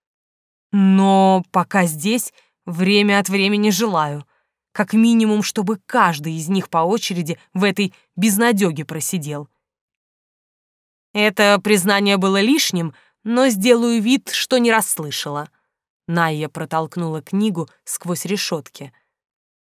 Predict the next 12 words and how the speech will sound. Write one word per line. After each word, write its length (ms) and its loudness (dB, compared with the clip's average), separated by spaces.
«Пособие 680 2
по 160 0
отпирающим 760 0
заклинаниям. 960 -2
Не 340 2
ведьмовское, 880 0
моей 340 0
силы 380 -2
на 180 0
это 140 -2
не 100 0
хватит, 540 -4